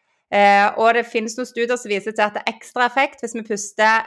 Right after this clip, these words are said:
lengre utpust. Så en måte da å puste på er å puste inn rolig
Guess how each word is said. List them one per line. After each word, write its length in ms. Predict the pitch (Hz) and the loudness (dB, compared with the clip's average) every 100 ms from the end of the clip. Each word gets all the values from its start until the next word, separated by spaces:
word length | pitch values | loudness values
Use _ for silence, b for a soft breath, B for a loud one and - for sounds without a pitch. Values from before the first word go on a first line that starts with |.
| - | -6
lengre 540 | 196 190 190 226 262 | -2 -2 -2 -4 -4
utpust. 760 | 214 180 - 214 277 427 - - | -4 -6 -6 -4 -4 -4 -12 -14
Så 160 | - - | -6 0
en 240 | 214 233 | 0 0
måte 300 | 226 180 196 190 | -2 -2 -4 -2
da 140 | 208 | -2
å 40 | |
puste 300 | 208 180 - 180 | -2 -8 -8 -2
på 160 | 240 285 | 2 2
er 260 | - 185 185 190 | 2 0 0 -2
å 60 | |
puste 340 | - 165 - 160 165 | -6 -12 -10 -8 -6
inn 480 | 165 240 285 320 311 180 | -6 -6 -8 -10 -14 _
rolig 600 | 160 220 226 220 214 262 | -10 -6 -6 -6 -6 -6